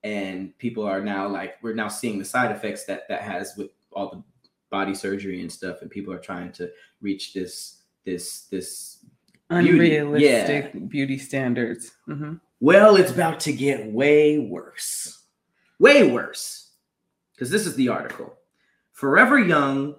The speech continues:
Speaker 1: beautiful, and scandal-free, <laughs> the rise of South Korea's first virtual influencers." Now, these are basically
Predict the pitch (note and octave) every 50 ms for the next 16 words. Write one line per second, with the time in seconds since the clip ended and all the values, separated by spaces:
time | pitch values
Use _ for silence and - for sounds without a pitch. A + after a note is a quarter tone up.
0 | - A#2+ A#2 B2 D#3 F#3+ F3+ E3+ - - D#3 D3+ D#3 - - A#2+ A2+ A2+ A2 A2
1 | - - - - - - F#3 G3+ G#3+ A3 A3 G#3 G#3+ G#3 G#3 G#3 - - C#3 A2+
2 | F#2 F2 F2+ - - _ - G3 - - - - - - - _ _ C#3 C3 C#3+
3 | C3+ B2 A2+ B2 D#3+ G3 G3+ G3+ G#3 A3 G#3 D#3+ D3+ B2 A2+ - - - - F#3+
4 | G3 G#3+ A3 A3 - - F#3 F#3+ F#3 F3 D3+ D3 - - - - F3 F3+ F#3 G3
5 | G3 - - - - _ _ _ _ G2 - _ A2+ C#3+ F3 F3+ F3 - - F#3
6 | F3 D#3+ D#3 D#3 D#3 D#3+ D#3+ - _ _ _ _ _ - B2 A#2+ A2+ G#2 - -
7 | G2+ F#2 D#2 B1 - - - - - - - - G#2+ A2 G2+ F#2 - - A#2+ C3
8 | C#3+ C#3 C3+ C3 - - - G#2 G#2+ G2+ F#2+ F#2 F2+ - - _ _ _ _ _
9 | _ _ _ _ _ G2+ G2 C3 D3+ F#3 G#3 G#3 - E3 D3 - B2 B2+ B2 A#2
10 | A2+ A2 G#2+ G#2 G#2 - _